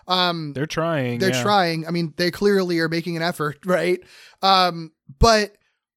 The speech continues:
Speaker 1: what we don't get is, like, what's Miles's perspective on the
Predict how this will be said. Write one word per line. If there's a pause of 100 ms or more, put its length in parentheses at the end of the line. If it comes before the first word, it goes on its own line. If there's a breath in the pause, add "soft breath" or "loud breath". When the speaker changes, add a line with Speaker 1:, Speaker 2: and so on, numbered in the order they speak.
Speaker 1:
what
we
don't
get
is,
like,
what's (260)
Miles's
perspective
on
the